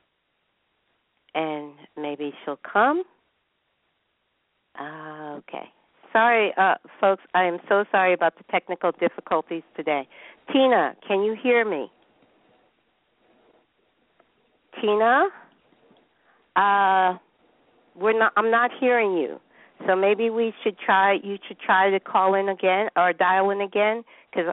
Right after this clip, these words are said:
I'm not hearing you. Okay. All right. So, well, hopefully she is still trying. Um, uh, but Al-,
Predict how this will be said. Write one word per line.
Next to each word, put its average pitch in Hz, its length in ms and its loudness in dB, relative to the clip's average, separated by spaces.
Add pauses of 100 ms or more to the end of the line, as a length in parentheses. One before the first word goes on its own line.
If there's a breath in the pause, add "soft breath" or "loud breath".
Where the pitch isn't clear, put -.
(120)
I'm 190 240 0
not 185 180 2
hearing 151 300 -4
you. 110 140 -10 (440 loud breath)
Okay. 147 400 -2 (500 soft breath)
All 156 220 2
right. 131 240 0 (480)
So, 170 480 0
well, - 320 -2
hopefully 240 580 -2
she 294 180 0
is 311 200 -4
still 277 180 0
trying. 139 520 -2 (460 loud breath)
Um, 170 580 2 (580 loud breath)
uh, 180 200 4
but 165 280 -2
Al-, 240 180 0